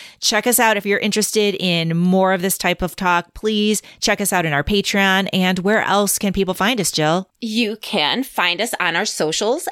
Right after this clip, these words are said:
Speaker 2: at Common Mystics Podcast. Look up our website, common mystics dot net. Listen in wherever you're listening to your favorite episodes.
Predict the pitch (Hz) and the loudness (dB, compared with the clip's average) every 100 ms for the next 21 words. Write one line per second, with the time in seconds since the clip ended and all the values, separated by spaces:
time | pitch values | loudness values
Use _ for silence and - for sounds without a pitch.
0 | - 151 165 - - 151 151 185 185 156 | -2 -2 -2 -6 -4 -4 -2 -2 -2 -2
1 | - 156 - - - - 143 139 - 120 | -2 -6 -8 -12 -8 -4 -4 -4 -6 -2
2 | 147 302 - - - - _ 208 208 208 | -2 -4 -8 -16 -20 -20 _ 0 0 0
3 | - 214 196 202 180 185 311 415 494 _ | -2 -2 0 0 0 -2 -2 -2 -4 _
4 | 190 - 190 175 165 156 160 202 - 156 | -10 -2 -2 0 -2 -2 -2 -4 -2 -2
5 | 156 190 151 240 - - - - - 214 | -2 -4 -2 -2 -4 -14 -20 -20 -6 -2
6 | 240 247 233 240 247 254 - 240 294 220 | 0 0 0 2 2 0 -2 -4 -2 0
7 | 170 175 208 233 247 269 277 - 269 269 | 0 0 0 2 2 0 -2 0 0 2
8 | 269 294 277 - - - - | 0 -2 -2 -2 -2 -6 -12